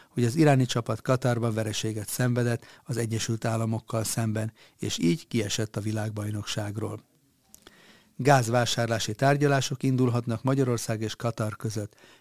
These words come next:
jelentette be Szijjártó Péter külügyminiszter. Létrejött a politikai megállapodás, amelynek értelmében vállalatközi tárgyalások indulhatnak a katari földgáz jövőbeli vásárlásáról az M V M és a Qatar Energy között,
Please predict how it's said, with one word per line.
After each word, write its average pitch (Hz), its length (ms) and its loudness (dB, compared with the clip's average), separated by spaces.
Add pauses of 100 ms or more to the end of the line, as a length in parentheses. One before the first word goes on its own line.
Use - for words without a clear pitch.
jelentette 120 520 -2
be 113 100 0
Szijjártó 113 520 -2
Péter 110 440 -2
külügyminiszter. 107 880 -4 (720)
Létrejött 139 480 4
a 135 40 4
politikai 120 600 2
megállapodás, 113 800 -4 (280)
amelynek 123 420 2
értelmében 139 720 4
vállalatközi 113 640 0
tárgyalások 110 760 -2
indulhatnak 127 680 2 (260)
a - 120 -4
katari 135 380 6
földgáz 113 580 0
jövőbeli 113 500 0
vásárlásáról 127 1080 0 (220)
az - 160 -6 (140)
M 131 40 6
V 123 100 4
M 139 240 8 (320)
és - 180 2
a 135 80 2
Qatar 117 340 0
Energy 113 460 -2
között, 107 400 -4